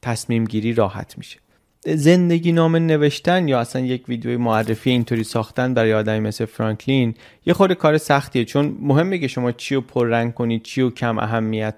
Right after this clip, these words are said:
تر، اه، تعریف کنی و اینطوری ممکنه اصلاً نقش این آدم در ساختن آمریکا یه خورده متفاوت هم دیده بشه. شاید اصلاً بر همین می‌گن برای شخصیت‌های اینطوری یک زندگی نامه کافی نیست.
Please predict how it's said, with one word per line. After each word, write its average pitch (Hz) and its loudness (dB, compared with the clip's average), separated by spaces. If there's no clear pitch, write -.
تر، 117 0
اه، 110 -2
تعریف 110 -4
کنی 110 -4
و 135 4
اینطوری 139 4
ممکنه 151 2
اصلاً 143 2
نقش 147 2
این 147 2
آدم 120 2
در 120 0
ساختن 113 -2
آمریکا 110 -2
یه 135 0
خورده 120 -4
متفاوت 113 -2
هم 113 0
دیده 107 -2
بشه. 104 -6
شاید 208 2
اصلاً 190 -2
بر 165 4
همین 160 0
می‌گن 127 -2
برای 127 2
شخصیت‌های 123 -4
اینطوری 117 -4
یک 139 4
زندگی 120 2
نامه 120 0
کافی 131 0
نیست. - -4